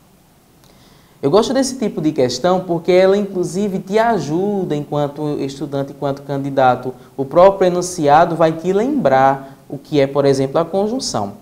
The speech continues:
A conjunção é um fator indicativo da natureza das relações entre as orações. Então, se você tinha esquecido na hora da prova o que é uma conjunção,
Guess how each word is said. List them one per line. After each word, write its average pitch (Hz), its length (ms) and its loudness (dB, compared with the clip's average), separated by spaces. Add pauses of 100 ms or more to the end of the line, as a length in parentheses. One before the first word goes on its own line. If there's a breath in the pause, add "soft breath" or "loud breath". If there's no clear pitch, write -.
(360 loud breath)
A 120 80 -2
conjunção 143 400 -4
é 151 40 0
um 147 60 -2
fator 143 340 2
indicativo 147 680 -2
da 151 100 2
natureza 143 540 -2
das 143 340 4
relações 160 800 2
entre 160 180 -2
as 160 140 -2
orações. 135 640 -2
Então, 135 380 -2 (200 loud breath)
se - 140 -8
você 175 280 0
tinha 302 240 -4
esquecido 170 1040 -2 (140)
na 135 160 2
hora 147 200 4
da 147 160 2
prova 131 420 -2
o 131 80 -2
que 135 140 -6
é 143 60 0
uma 139 120 -2
conjunção, 147 800 -2